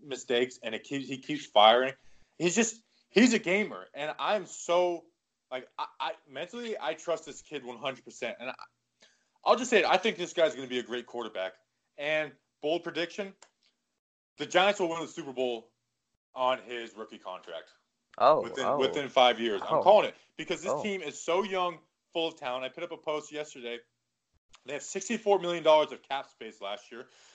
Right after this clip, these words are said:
Speaker 1: with four out of their five offensive linemen under contract. Um, you know,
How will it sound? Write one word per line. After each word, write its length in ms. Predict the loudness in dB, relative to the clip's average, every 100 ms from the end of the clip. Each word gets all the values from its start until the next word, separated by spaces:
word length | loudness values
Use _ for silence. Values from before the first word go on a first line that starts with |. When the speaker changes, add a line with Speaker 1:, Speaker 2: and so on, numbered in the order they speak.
| _ -6
Speaker 1:
with 160 | -6
four 300 | 0 2 6
out 100 | 6
of 60 | 4
their 100 | 0
five 300 | -2 0 0 -2
offensive 380 | -12 -14 -20 -14
linemen 320 | -12 -12 -14 -16
under 220 | -14 -14
contract. 560 | -12 -12 -12 -10 -10 -10 _ _ _ _ -6
Um, 280 | -6 -6 -14 _
you 120 | -16
know, 100 | -14